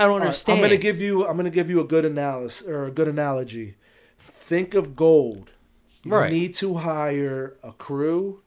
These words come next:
Speaker 2: You need dump trucks, excavators, bulldozers, and you need a jig to, uh, get the dirt shaken
Speaker 1: Yeah.
Speaker 2: up to get the gold out, right?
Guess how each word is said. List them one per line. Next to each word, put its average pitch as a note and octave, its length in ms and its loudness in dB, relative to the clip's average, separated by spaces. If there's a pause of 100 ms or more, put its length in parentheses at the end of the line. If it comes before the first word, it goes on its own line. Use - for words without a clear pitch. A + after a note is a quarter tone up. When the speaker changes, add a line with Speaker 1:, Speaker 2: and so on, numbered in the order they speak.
(440)
Speaker 2:
You B2+ 120 -14
need B2+ 320 -12
dump D3 260 -6
trucks, E3+ 680 -2
excavators, D3+ 1120 -2
bulldozers, C#3+ 1200 -4 (300)
and C3 160 -8
you C3+ 160 -8
need C#3+ 260 -4
a C3 240 -4
jig C3+ 840 0
to, A#2+ 520 -12 (500)
uh, C3 220 -8
get C#3 280 -6
the C#3 80 -6
dirt D3 500 -2
shaken C#3+ 580 -2
Speaker 1:
Yeah. D#3 160 0
Speaker 2:
up F#2 140 -8
to D3+ 100 -8
get C#3 200 -6
the C#3+ 60 -6
gold D#3+ 440 2
out, G#2+ 320 -12 (340)
right? D3 340 -4